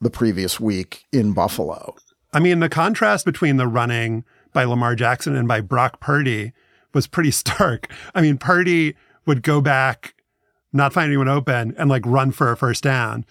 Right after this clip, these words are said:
Speaker 2: Lamar would go back, look, look, look, look. <laughs>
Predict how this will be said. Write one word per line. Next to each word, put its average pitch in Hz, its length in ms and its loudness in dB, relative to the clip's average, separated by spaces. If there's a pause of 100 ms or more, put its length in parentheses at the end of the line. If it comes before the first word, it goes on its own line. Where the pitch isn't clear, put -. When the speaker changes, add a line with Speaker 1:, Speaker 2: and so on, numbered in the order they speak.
(300)
Speaker 2:
Lamar 147 680 2
would 131 180 0
go 135 160 2
back, 127 560 0 (720)
look, 127 480 0 (580)
look, 120 380 0 (720)
look, 120 500 -2 (1300)
look. 123 440 0 (280)
<laughs> - 60 -14